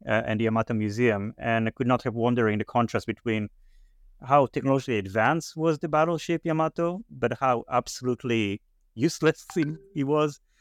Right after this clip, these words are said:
and also really the criminal tragedy of deploying the battleship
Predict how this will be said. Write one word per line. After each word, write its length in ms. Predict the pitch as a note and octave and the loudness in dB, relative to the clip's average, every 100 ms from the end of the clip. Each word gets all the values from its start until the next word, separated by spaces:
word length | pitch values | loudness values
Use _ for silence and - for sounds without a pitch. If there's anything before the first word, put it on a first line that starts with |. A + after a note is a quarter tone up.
| _ _ _ - | _ _ _ -6
and 300 | C3 A#2+ D3 | -2 0 0
also 400 | F3 E3+ C#3 A#2 | -2 -2 -2 0
really 300 | B2+ A#2 G#2 | 2 0 0
the 280 | G#2+ G#2 G#2+ | 0 -2 -2
criminal 320 | - D3 D3 | 0 2 2
tragedy 480 | B2 A#2+ A#2+ A2 A2+ | 2 0 0 0 0
of 220 | G#2+ G2 | 0 -2
deploying 360 | A2 - B2 B2 | -8 0 2 2
the 40 | |
battleship 500 | G2+ A2 G#2+ - G2+ | 4 2 2 -2 -4